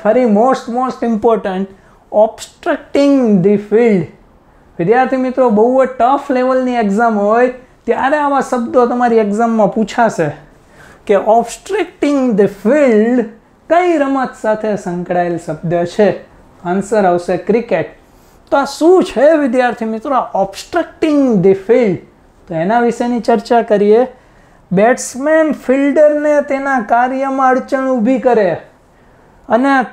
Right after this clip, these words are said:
તો અમ્પાયર બેટ્સમેનને obstructing the field માટે આઉટ આપી શકે છે. ખબર પડી વિદ્યાર્થી મિત્રો, આ શું કહેવા માંગે છે? કે બેટ્સમેન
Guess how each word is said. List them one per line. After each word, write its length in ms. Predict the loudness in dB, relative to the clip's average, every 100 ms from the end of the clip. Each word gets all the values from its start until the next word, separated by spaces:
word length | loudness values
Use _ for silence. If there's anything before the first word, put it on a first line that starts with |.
| -2
તો 120 | 2 2 2 2 0 -4 _ _ -6
અમ્પાયર 600 | -6 -6 -6 -4 -4 -2
બેટ્સમેનને 880 | 0 -2 -4 -8 -4 -2 0 0 0 -4 -14 _ _ _ -20 _ 0 0
obstructing 800 | 0 -10 -2 -2 -2 -4 -2 0 2 2
the 100 | 2 -2 -2
field 360 | 2 2 2
માટે 420 | 2 2 2 2
આઉટ 360 | 2 2 -2 -6
આપી 260 | -10 -8 -10
શકે 600 | -10 -16 -4 -2 0 0 -2 -18 _ _ _ -6
છે. 140 | -4 -4 -8 _ _ _ _ _ _
ખબર 220 | -2 0
પડી 220 | 2 2 2
વિદ્યાર્થી 420 | 2 0 0 -2
મિત્રો, 320 | -4 -2 -2
આ 60 | -2
શું 260 | -2 -4
કહેવા 280 | 0 2 2
માંગે 360 | 2 2 2 2
છે? 220 | 2 0 -2 -18 _ _ _ _ _ _ -4
કે 100 | 0
બેટ્સમેન 1080 | 2 4 2 0 -6 -2 2 2 4 2 0